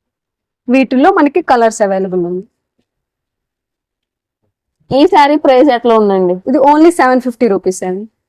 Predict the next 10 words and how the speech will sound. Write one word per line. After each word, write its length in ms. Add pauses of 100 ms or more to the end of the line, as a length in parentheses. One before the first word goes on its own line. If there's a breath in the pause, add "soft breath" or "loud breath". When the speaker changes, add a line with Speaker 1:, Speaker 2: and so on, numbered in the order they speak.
(760)
Speaker 2:
ఏడు 160
వందల 300
యాభై 320
రూపాయలు. 440
Speaker 1:
యా. 240 (2500)
Speaker 2:
ఫ్యాన్సీ 440
వేర్ 120
ఐటమ్ 300
Speaker 1:
యా. 60
Speaker 2:
అన్నమాట. 360